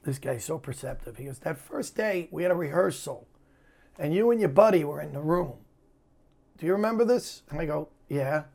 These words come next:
He said, "Well, I was on the set, and you guys were sitting in the audience. You were the only people in the audience." And I said, "Who are those guys?" And they said, "Oh, one of them's your warm-up, and the other one is gonna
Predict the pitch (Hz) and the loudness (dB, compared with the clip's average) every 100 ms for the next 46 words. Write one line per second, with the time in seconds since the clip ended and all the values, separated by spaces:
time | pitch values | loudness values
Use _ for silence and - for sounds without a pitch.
0 | _ _ _ - - 160 - 170 190 233 | _ _ _ -14 0 0 2 6 6 6
1 | 180 233 202 - - - - 170 185 214 | 6 4 2 -2 4 4 4 0 4 2
2 | 165 156 - 208 175 156 180 190 180 131 | 2 -2 -2 -2 -2 2 6 6 4 -4
3 | - 170 165 170 190 190 180 170 160 139 | -10 -6 0 4 4 2 2 0 -2 -2
4 | 151 165 151 - - - _ _ - - | -2 -2 -2 -6 -14 -20 _ _ -20 -20
5 | - _ 143 151 165 180 247 247 240 196 | -20 _ -8 -4 -2 0 4 4 4 2
6 | 208 165 - - - _ _ _ _ _ | 0 -2 -12 -20 -20 _ _ _ _ _
7 | _ _ _ - 147 143 180 180 170 170 | _ _ _ -4 -2 0 2 4 4 0
8 | _ - 151 196 214 214 165 175 165 196 | _ -4 4 4 4 2 6 6 6 4
9 | 180 135 135 - _ _ _ 147 151 165 | 4 -2 -4 -10 _ _ _ -4 0 2
10 | 185 175 180 156 131 160 147 147 | 2 2 0 -2 -2 0 0 -2